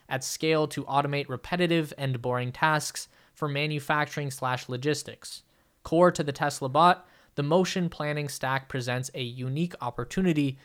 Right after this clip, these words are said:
to work on state-of-the-art algorithms for motion planning and navigation, culminating in their deployment to real-world product applications.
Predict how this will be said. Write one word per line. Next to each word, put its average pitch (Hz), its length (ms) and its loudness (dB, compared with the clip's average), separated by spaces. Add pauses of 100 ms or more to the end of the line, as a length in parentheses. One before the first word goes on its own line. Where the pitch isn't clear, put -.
(160)
to 151 120 -2
work 175 340 4
on 139 160 -2
state-of-the-art 139 880 -4
algorithms 135 680 0
for - 160 -6
motion 135 380 -2
planning 131 400 -6
and 123 100 -8
navigation, 131 680 -4 (340)
culminating 143 640 2
in 135 180 -4
their 127 120 2
deployment 151 720 -2
to 139 180 -4
real-world 135 800 4
product 123 580 0
applications. 123 960 -6